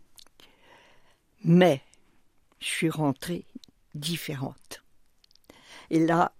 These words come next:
je me suis dit, « Qu'est-ce que je vais faire ? Je ne peux plus vivre autrement. » Il y a beaucoup de suites. Je voudrais les dire en ne prenant pas trop de temps.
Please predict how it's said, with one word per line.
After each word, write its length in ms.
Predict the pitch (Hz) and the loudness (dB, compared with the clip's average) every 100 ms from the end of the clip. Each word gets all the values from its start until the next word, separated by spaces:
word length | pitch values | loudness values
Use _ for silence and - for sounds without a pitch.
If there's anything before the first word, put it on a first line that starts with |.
| - | -10
je 140 | - | -6
me 40 | 156 | -4
suis 240 | - 151 | -4 -6
dit, « 260 | 143 131 - - - _ _ - | -4 -10 -10 -20 -20 _ _ 2
Qu'est-ce 380 | 185 - - | 2 2 -12
que 160 | - - | -14 -14
je 160 | - 156 | -12 -12
vais 120 | 151 | -14
faire ? 600 | - 170 175 175 - - _ _ _ - - - - - | -16 -20 -20 -20 -20 -20 _ _ _ -20 -20 -20 -20 -6
Je 120 | 170 | -4
ne 40 | |
peux 220 | - 190 | -4 -6
plus 380 | 151 - 185 202 | -6 -8 -8 -6
vivre 420 | 170 156 156 143 170 | -6 -6 -6 -8 -12
autrement. » 500 | 190 - 156 151 135 _ _ _ _ _ _ _ _ _ _ _ _ _ _ - - - - - - - | -14 -10 -8 -8 -12 _ _ _ _ _ _ _ _ _ _ _ _ _ _ -20 -20 -20 -20 -20 -18 -6
Il 80 | 175 | 0
y 60 | 202 | 0
a 80 | |
beaucoup 460 | 160 202 262 - 170 | 2 2 2 0 -6
de 80 | - | -4
suites. 540 | - - 151 - - | -6 -6 -8 -10 -10
Je 120 | 151 | -8
voudrais 420 | 160 185 170 196 190 | -6 -8 -2 0 2
les 200 | 165 151 | 0 -2
dire 560 | 143 185 202 160 - - - | -4 -4 -4 -6 -8 -8 -4
en 140 | 160 - | -4 -4
ne 260 | 131 151 - | -4 -4 -4
prenant 340 | 165 151 160 | -2 -2 -4
pas 200 | 147 170 | -2 -4
trop 200 | - - | -4 -10
de 80 | 147 - | -12 -10
temps. 160 | 151 | -12